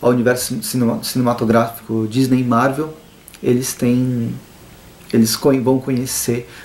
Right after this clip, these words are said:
como o criador da Marvel, não é o criador de todos os personagens. Mas enfim, ele morreu em vinte e oito de dezembro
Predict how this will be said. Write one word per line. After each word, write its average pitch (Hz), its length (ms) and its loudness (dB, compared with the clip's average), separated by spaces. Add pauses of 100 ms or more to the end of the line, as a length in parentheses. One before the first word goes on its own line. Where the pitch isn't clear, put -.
como 135 240 4
o 110 160 -2
criador 139 500 4
da 135 140 2
Marvel, 123 320 0
não 127 220 2
é 123 80 6
o 120 60 2
criador 113 420 0
de 110 120 -4
todos 107 460 -6
os 104 220 -6
personagens. 110 880 -4 (560)
Mas 127 180 2
enfim, 147 400 -4 (580)
ele 143 180 4
morreu 143 500 4
em 139 120 0
vinte 135 280 0
e 151 60 4
oito 151 120 0
de 139 80 -8
dezembro 135 680 2